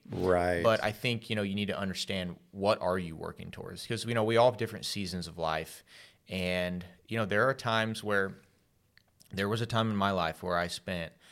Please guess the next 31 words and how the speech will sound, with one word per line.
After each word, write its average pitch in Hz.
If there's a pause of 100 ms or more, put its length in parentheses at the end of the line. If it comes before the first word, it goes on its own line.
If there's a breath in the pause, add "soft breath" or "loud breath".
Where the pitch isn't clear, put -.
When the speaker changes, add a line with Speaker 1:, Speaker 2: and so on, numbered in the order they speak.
(200 loud breath)
Speaker 2:
a 90
lot, 90
a 90
lot, 85
a 82
lot, 80
a -
lot 78
of 73
time 82
in 80
the 80
gym, 78 (300)
a 85
lot 92
of 92
time 92
focused 95
on 87
my 82
own 82
health 85
and 80
fitness -
and 82
building 85 (100)
myself 82
to 90
a 76
certain -
point. -